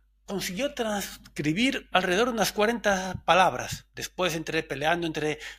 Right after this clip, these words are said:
pala-, parloteos, eh, sonidos distintos del loro. Bueno, es-, han desaparecido muchas otras lenguas y desgraciadamente más desaparecerán,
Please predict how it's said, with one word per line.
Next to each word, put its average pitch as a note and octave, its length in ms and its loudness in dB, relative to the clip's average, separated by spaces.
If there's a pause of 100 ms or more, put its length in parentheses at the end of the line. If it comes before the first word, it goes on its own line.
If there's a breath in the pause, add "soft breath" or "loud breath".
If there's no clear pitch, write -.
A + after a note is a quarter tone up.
(100)
pala-, D3 380 -2
parloteos, G#3 920 2 (280 loud breath)
eh, D#3 60 -14
sonidos D#3 560 -2
distintos C#3 400 -4
del C3 180 -6
loro. A2+ 300 -8 (1000 soft breath)
Bueno, C4 300 -6 (320)
es-, - 200 -18 (920 loud breath)
han F#3 240 0
desaparecido F#3+ 640 -2
muchas G#3 320 -2
otras F#3+ 220 0
lenguas G3 580 -2
y G3 220 -8
desgraciadamente F#3 1500 -4
más F3+ 320 0
desaparecerán, F3+ 840 -4